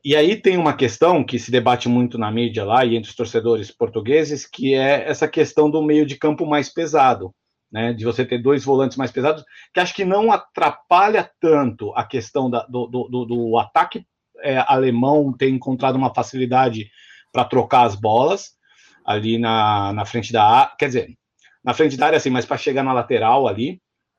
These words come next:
mas também atrapalhava muito a questão da saída de bola quando a gente tomava a, a, a,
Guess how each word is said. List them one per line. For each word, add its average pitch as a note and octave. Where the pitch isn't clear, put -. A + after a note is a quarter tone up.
mas D3+
também D3+
atrapalhava D3
muito D3+
a D#3
questão D#3
da D3+
saída D#3+
de D3
bola D3
quando D#3+
a D3
gente D3
tomava D3+
a, C3
a, B2
a, G2